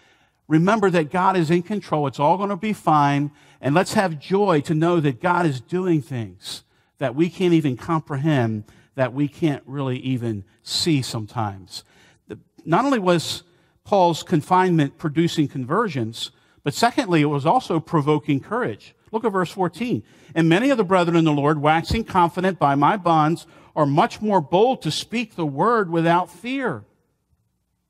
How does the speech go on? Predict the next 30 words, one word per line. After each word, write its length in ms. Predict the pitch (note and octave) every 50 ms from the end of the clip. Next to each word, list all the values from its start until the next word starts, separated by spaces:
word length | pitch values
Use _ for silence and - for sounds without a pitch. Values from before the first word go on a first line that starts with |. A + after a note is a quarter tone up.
| _ - _ - - - - _ -
What 120 | B3 A#3+
was 120 | A#3 F#3
Paul 220 | - - A3+ G3 E3
saying 360 | - - A#3+ C4 C#4 B3 G3
there? 320 | D#3+ C#3 A#2 G#2 F2+ E2+ - _ _ _ _ _ _ _ _ _ _ _ _ _ -
Paul's 300 | - - B3+ B3+ A#3+ -
imprisonment 720 | G#3 F3+ - - B3+ C#4+ A#3+ - G#3 F#3 F3+ F3+ G3 - - - _ _ _ _ _ _ _ _ _
not 200 | - E3 A3+ C#4+
only 160 | D#4 D#4 C4 G3+
gave 240 | F#3 G#3+ G#3+ G3+
him 120 | G#3+ G#3 G3
contact 640 | - - A3 A3 G#3+ G#3+ - - F3+ E3 D#3+ -
with 300 | F3 D#3+ D3+ - - - - _ _ _ _ _ _ _ _ _ _ _ -
lost 440 | C3+ C3+ C#3+ F3+ A#3+ - - - -
people 480 | D3+ B2 A2+ - B2 A#2+ C3+ D#3 - _ _ _ _ _ _
that 140 | - C#3+ C#3
didn't 200 | - F3 D#3+ D3+
normally 360 | D#3+ E3 E3+ E3 D#3 D3 C#3
hear 160 | D3+ E3 D#3 C#3+
the 100 | C3+ B2
gospel 500 | B2 C3+ C#3 F3 G3 - - - B2+ B2+
and 100 | B2 C#3
they 60 | C#3+
were 120 | C#3 C#3
getting 280 | C3 D3 C#3 C3 B2 A2+
saved, 540 | - - F3+ G#3 G3 A#2 G#2+ G#2 A2 - _ _ _ _ _ _ _ _ _ _ _
but 80 | - G#3+
it 60 | G3
was 160 | F3 F3 D3+
also, 720 | F#3 A3 C#4+ D4 - - - E3+ D3 C3+ C3 D3 F#3 F#3+ F#3+